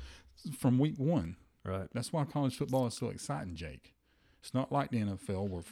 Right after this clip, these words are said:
Speaker 1: thirty-nine or forty percent of the teams make the playoffs. It's four teams. But the playoffs happen every week. Georg-, like I said, Georgia's in theirs now.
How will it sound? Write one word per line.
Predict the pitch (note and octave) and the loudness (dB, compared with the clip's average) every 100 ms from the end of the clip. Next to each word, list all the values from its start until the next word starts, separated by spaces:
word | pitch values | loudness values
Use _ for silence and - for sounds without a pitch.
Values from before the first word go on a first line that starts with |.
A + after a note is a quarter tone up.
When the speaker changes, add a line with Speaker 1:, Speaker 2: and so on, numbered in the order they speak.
| - _ - | -18 _ -20
Speaker 1:
thirty-nine | - - - G#2 G2 F#2 G#2 G#2 G2 | -18 -6 0 2 2 0 -2 -2 -2
or | D#2 | -4
forty | - A2 G2+ | -2 0 0
percent | - F#2+ - G#2+ | -2 -4 0 2
of | F2+ | 2
the | |
teams | E2 A#2+ G#2+ F2 | 0 2 2 2
make | G2 - | -2 -4
the | - | -6
playoffs. | B2+ A2+ D#2 - - - _ _ _ _ _ _ _ _ _ _ - | -2 0 -2 -8 -12 -16 _ _ _ _ _ _ _ _ _ _ -8
It's | A2 - | -6 -6
four | - D3 C3 | 0 0 2
teams. | C3 E2 F2 - - _ _ - - | 0 0 -6 -18 -20 _ _ -18 -4
But | A#2 | -4
the | G#2 | -2
playoffs | - D#3 A#2+ G#2+ | 0 2 4 2
happen | G#2+ G#2 G2 | -2 -2 -2
every | G2+ G2 | 0 0
week. | G#2+ F2 | -2 -2
Georg-, | F2+ A2+ C3 - | -2 0 0 -2
like | A2+ A#2+ | -2 -2
I | |
said, | - F#2+ | -4 -4
Georgia's | F2 B2+ C#3+ C3 | 0 0 0 -2
in | C#3 C3+ | 0 0
theirs | C3+ B2+ | 0 0
now. | C3 - | -2 -6